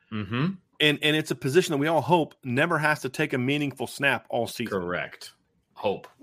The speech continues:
Speaker 2: Right? But it's probably, I mean, I guarantee you people, well, I, I shouldn't guarantee. I hope that our fans are, have, you know, have, have learned enough about the game that they have a greater appreciation for guard play and things like, and I
Speaker 1: Sure.
Speaker 2: think that, I think our,
Speaker 1: I think
Speaker 2: our
Speaker 1: they do.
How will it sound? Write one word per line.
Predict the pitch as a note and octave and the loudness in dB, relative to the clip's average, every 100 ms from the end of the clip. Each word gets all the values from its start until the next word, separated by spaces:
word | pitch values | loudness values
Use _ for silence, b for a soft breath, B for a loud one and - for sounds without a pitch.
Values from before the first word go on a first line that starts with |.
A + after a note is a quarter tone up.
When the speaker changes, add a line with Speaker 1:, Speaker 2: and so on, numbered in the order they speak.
| _ - | _ 0
Speaker 2:
Right? | A#2+ D3 - _ _ | 2 2 -2 _ _
But | E3 | 2
it's | F3+ - | 2 2
probably, | - G#3 G3+ E3+ | 4 4 4 2
I | |
mean, | F3+ E3+ - | 2 0 0
I | F3+ | 0
guarantee | D#3+ G#3 F3+ - A3 | 2 2 2 0 -2
you | F3 | -2
people, | - F#3+ - D3 | 0 -2 0 -2
well, | C#3+ | 2
I, | C#3+ C#3+ | 0 0
I | |
shouldn't | B2 - A2 | -6 -10 -8
guarantee. | A2 G2 G2+ G2 - _ _ _ - | -8 -8 -10 -10 -14 _ _ _ 2
I | C3 | 2
hope | B2+ D#3+ - | 4 2 2
that | C3+ | 2
our | B2 A#2+ | 4 4
fans | B2 A#2 A2 G2 | 0 -2 -4 -4
are, | G2+ F#2 - _ _ _ - | -4 -6 -10 _ _ _ -6
have, | G#2+ G2+ | -6 -6
you | - A#2 | -10 -4
know, | G2+ | -4
have, | G2 - | -4 -6
have | A2+ G#2+ | -6 0
learned | C3+ F#3+ E3+ | 4 4 2
enough | D3 C#3 | 0 0
about | C3 B2+ A#2 | 2 0 0
the | |
game | A2+ B2 A2 | -2 -2 -2
that | |
they | C3 | 0
have | B2 | -2
a | G#2+ | 0
greater | A#2 A#2 | -2 0
appreciation | G#2+ - A#2 A2 A#2 - G#2 | -2 -4 -4 -2 -2 -2 -8
for | G2+ | -8
guard | F#2+ A2+ A2+ A2 | 0 2 2 -2
play | - A2+ A2+ | -4 -2 -2
and | A2 | -4
things | A2+ G#2+ | -6 -8
like, | - | -4
and | C#3+ | -2
I | |
Speaker 1:
Sure. | D3+ B2+ E2+ | 2 2 2
Speaker 2:
think | A#2 | -2
that, | B2+ | -2
I | A#2 | -2
think | A3 G#3+ | 0 2
our, | D3 B2+ b b b b b b - | 2 2 b b b b b b -2
Speaker 1:
I | - | 4
think | |
Speaker 2:
our | |
Speaker 1:
they | C#3+ | 6
do. | - F#3+ | 6 2